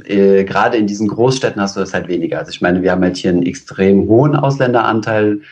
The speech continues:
äh, gerade in meinem Viertel und, äh, in Paris im Generellen.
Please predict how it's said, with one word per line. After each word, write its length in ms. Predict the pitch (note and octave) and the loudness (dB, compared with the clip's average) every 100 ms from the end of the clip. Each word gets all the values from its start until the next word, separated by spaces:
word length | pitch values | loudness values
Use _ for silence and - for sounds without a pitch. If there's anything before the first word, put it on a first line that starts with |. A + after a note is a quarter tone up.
| - - | -20 -4
äh, 420 | F#2 F#2 F2+ F2+ | 0 2 2 0
gerade 300 | F#2 G2 G2+ | -2 0 0
in 80 | G2 | 2
meinem 280 | G2+ - C#3 | 0 0 -2
Viertel 420 | A#2+ A#2+ B2 A2+ | -2 -4 -4 -6
und, 580 | - F#2 F#2 F#2 F2+ - | -6 -6 -4 -4 -4 -2
äh, 380 | F2+ F2 F2 E2+ | 0 2 2 0
in 100 | F#2+ | -2
Paris 340 | F#2+ G2 G2+ | 0 0 0
im 100 | F#2 | 0
Generellen. 580 | G2+ A2+ A2 A2+ B2+ | 2 2 2 0 0